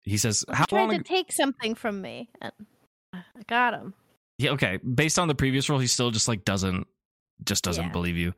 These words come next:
Speaker 1: <laughs> at all. He continues cooking and he says, "Well, that's, that's good to hear that he's doing all right. When was the last time that you saw Red?"
Speaker 2: Uh, right before we came to, uh, where are we, Duford?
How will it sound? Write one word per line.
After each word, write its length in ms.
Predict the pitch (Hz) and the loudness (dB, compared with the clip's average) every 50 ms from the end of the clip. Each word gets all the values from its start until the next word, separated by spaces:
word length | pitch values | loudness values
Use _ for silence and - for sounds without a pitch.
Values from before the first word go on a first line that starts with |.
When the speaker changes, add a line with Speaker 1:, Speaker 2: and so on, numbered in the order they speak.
| _ _ - 127 - - - | _ _ -2 -2 -2 0 -2
Speaker 1:
<laughs> 380 | - - 240 - - - - - | 0 0 0 0 0 -2 0 0
at 140 | 113 110 | 0 2
all. 220 | 107 104 104 104 - - - - - - - - - _ _ _ _ _ _ _ | 2 2 0 -2 -2 -4 -6 -6 -8 -12 -18 -20 -20 _ _ _ _ _ _ _
He 280 | - 107 104 117 113 | -2 0 0 0 0
continues 400 | - 127 120 110 127 123 113 110 | 0 0 2 2 2 2 0 0
cooking 340 | - 123 113 - 117 107 107 | 0 0 0 2 0 0 2
and 100 | 101 101 | 2 2
he 80 | 104 101 | 2 2
says, 220 | - 107 101 101 | 2 0 2 2
"Well, 120 | 117 139 - | 0 2 0
that's, 240 | 180 185 - - - | 0 0 0 -2 -2
that's 200 | - 160 156 - | -2 -2 0 2
good 140 | - 202 170 | 2 2 4
to 60 | 190 | 2
hear 200 | 160 190 233 254 | 2 2 2 2
that 180 | 202 151 139 131 - | 2 0 0 0 0
he's 160 | 131 139 135 | 0 0 2
doing 160 | 127 151 160 143 | 2 2 2 2
all 100 | 143 143 | 2 2
right. 200 | 175 202 143 - | 2 2 2 2
When 160 | 123 147 160 | 2 2 2
was 140 | 160 139 135 | 0 0 2
the 60 | 135 | 2
last 180 | 139 139 139 - | 2 2 2 2
time 140 | 156 143 139 | 2 2 2
that 60 | 135 | 2
you 80 | 131 | 2
saw 180 | 123 - 165 196 | 2 2 2 2
Red?" 260 | 180 107 - - - - _ _ _ _ _ | 2 0 0 -2 -4 -10 _ _ _ _ _
Speaker 2:
Uh, 240 | 226 226 220 220 226 | -12 -12 -10 -12 -8
right 180 | 233 262 311 320 | -4 -4 -4 -2
before 300 | - 427 349 - 392 381 | -4 -6 -4 -2 -2 -2
we 120 | 349 330 | -2 -4
came 340 | - - 302 294 269 269 262 | -6 -6 -4 -4 -2 -2 -4
to, 440 | - - - 262 247 240 233 226 220 | -6 -6 -8 -4 -4 -2 -2 -2 -2
uh, 480 | 196 185 185 180 180 175 180 180 180 196 190 - _ _ _ _ _ _ _ _ _ _ _ _ _ _ _ | -4 -4 -2 -2 -2 -2 -2 -2 -2 -4 -8 -14 _ _ _ _ _ _ _ _ _ _ _ _ _ _ _
where 160 | 208 202 202 | -2 -2 0
are 40 | 208 | 0
we, 120 | 220 220 | 0 0
Duford? 400 | 190 196 196 - - 233 226 233 | 0 -2 -2 0 -2 -2 -2 -2